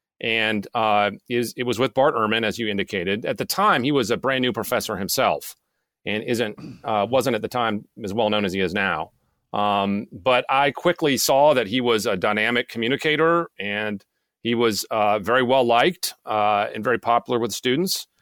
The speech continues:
And he lectured with an eye towards evangelicals, and then told us he once was an evangelical like us, had been to Moody Bible College and Wheaton College. And,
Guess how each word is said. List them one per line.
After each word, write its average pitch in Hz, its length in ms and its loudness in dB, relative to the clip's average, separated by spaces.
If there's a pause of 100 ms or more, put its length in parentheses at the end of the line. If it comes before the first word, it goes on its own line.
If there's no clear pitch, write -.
(300)
And 113 120 0
he 117 100 2
lectured 120 340 2
with 120 160 2
an 113 80 0
eye 110 180 2
towards 110 300 0
evangelicals, 117 800 2
and 101 120 0
then 107 140 0
told 117 220 0
us 104 80 -2
he 117 100 -4
once 104 340 -2
was 113 360 0
an 110 100 -4
evangelical 110 500 2
like 110 240 2
us, 120 380 2 (460)
had 107 100 -2
been 117 160 0
to 110 80 2
Moody 120 220 2
Bible 113 320 4
College 120 500 4
and 95 240 -4 (160)
Wheaton 127 260 -2
College. 120 520 0
And, 95 240 -4